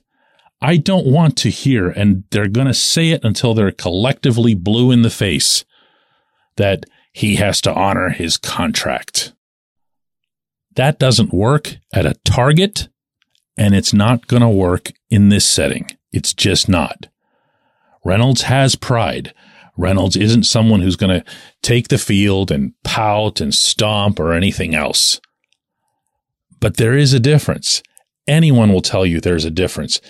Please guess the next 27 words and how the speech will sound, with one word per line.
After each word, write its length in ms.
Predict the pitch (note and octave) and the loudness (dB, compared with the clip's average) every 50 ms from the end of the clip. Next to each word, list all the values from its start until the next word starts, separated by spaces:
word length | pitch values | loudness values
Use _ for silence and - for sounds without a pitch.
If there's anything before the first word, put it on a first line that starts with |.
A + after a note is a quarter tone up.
| - - | -18 -10
between 360 | - G2+ - - G#2 F#2+ F#2+ | -8 -8 -4 -2 0 0 2
being 220 | E2+ G2 G2 F#2+ F2+ | 2 2 2 2 0
fully 500 | - - - - C3 C3 C3 C3+ B2+ B2 | 0 -4 -4 0 2 2 4 4 4 4
invested 640 | A2+ G#2 F#2+ A2+ A2 G2 - - - D#2+ - - - _ _ _ _ _ _ _ _ | 4 2 2 2 0 0 0 0 -2 -2 -4 -6 -14 _ _ _ _ _ _ _ _
in 140 | - - G2 | -4 -2 -2
a 60 | F#2 | -2
process, 520 | E2 - - F2+ E2+ D#2 - - - - - - - - - | -2 -2 -2 0 0 0 0 -2 -2 -4 -6 -8 -10 -6 -2
in 160 | G2+ F#2 F2 | 0 0 2
believing 760 | E2 G2 G2 F#2 F2+ F#2 A2+ B2+ C3+ C3 G#2 G#2 G2 F2+ F2+ | 2 2 2 2 2 2 2 2 2 2 2 2 2 2 2
in 120 | F2 F2+ | 0 0
a 40 | F2+ | -2
process, 380 | E2 - G2 F2+ E2 F2 D#2+ G2 | -2 -2 -2 -2 -2 -2 -4 -2
in 160 | A#2 B2 A2 | 0 2 2
believing 800 | A#2+ A2 G#2 G#2 G#2 A2+ C#3 D#3+ F3 F3 B2+ B2+ A2 G#2 G2+ - - - - - - - _ _ _ | 2 2 2 2 2 2 2 2 2 2 2 2 2 2 0 -2 -6 -18 -20 -20 -20 -20 _ _ _
in 180 | - A#2 A2 G#2 | 0 2 2 2
the 80 | G2+ G2 | 2 -2
people 720 | - - - D#3+ E3+ D3+ - B2 A2+ A2 A2 G#2 - _ _ _ _ _ _ - | -4 -2 0 0 0 2 0 0 0 0 0 -2 -4 _ _ _ _ _ _ -4
around 580 | G2 F2+ E2 F2 F#2+ G2 G2+ G#2 G2+ F#2+ F2 D#2+ | -4 -2 0 0 0 2 2 2 2 0 0 -2
you, 540 | F2 F#2 G2+ A2+ A2+ F#2+ D2 - - - - _ _ _ _ _ _ _ _ _ _ _ _ _ _ _ _ _ _ _ _ _ _ _ _ _ _ - | 0 2 4 4 4 2 0 -2 -6 -12 -18 _ _ _ _ _ _ _ _ _ _ _ _ _ _ _ _ _ _ _ _ _ _ _ _ _ _ 0
in 160 | A#2+ A2 G2+ | 0 2 2
believing 520 | G2 F#2+ G2 A2 C3 C#3+ C3+ A#2 B2+ A2+ | 2 2 2 2 4 4 4 4 4 4
in 120 | G#2+ G2+ F#2 | 4 4 2
the 80 | F#2+ | 0
clubhouse. 800 | - - - - A#2+ B2 A#2 G2 - F2+ - - - G#2+ - - _ _ _ _ _ - - _ _ - - - _ _ _ _ _ - _ _ _ _ _ _ - - - - _ _ _ _ _ _ - - | -2 -6 -4 -2 0 0 0 0 0 -2 -2 0 2 0 0 0 _ _ _ _ _ -20 -20 _ _ -20 -20 -20 _ _ _ _ _ -20 _ _ _ _ _ _ -20 -20 -20 -20 _ _ _ _ _ _ -10 -4
If 200 | - C#3 - - - | -2 -2 -2 -2 -4
I 200 | A#2+ C3 D3+ E3 | -2 0 2 2
hadn't 420 | D3 - C#3 D#3 D#3 D3+ E3 D3 | 2 2 2 4 4 4 4 4